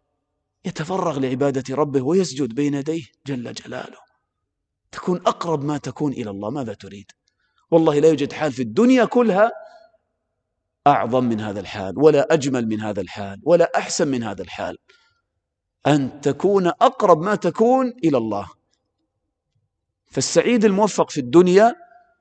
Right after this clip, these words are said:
من أطال قربه لله تعالى بين يديه وساجد،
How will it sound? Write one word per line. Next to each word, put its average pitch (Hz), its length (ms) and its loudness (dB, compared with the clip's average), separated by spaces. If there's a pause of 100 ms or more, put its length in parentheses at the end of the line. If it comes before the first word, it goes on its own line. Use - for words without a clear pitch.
(120)
من 143 320 0
أطال 147 760 0 (460)
قربه 139 840 8 (140)
لله 120 460 2
تعالى 104 600 -6
بين 110 460 -2
يديه 107 420 -2 (360)
وساجد، 107 580 -10